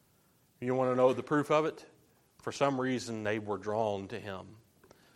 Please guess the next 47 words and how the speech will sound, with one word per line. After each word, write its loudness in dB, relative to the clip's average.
They 4
were 0
coming -2
from -6
every 2
aspect. 2
"We, -4
you -8
gotta -2
hear, -4
you -6
gotta 0
hear -8
John -2
the -8
Baptist. -2
He, -10
he, -10
he -6
is, -10
he -8
is -10
preaching -12
the -16
truth. -2
He -10
is -10
preaching -10
with -10
authority. 6
He -4
is -6
doing -4
these -6
things." 0
Uh, 8
I 10
want, 4
want, -2
just -4
cons-, -2
consider 6
what 8
we 2
know 6
about 8
John 2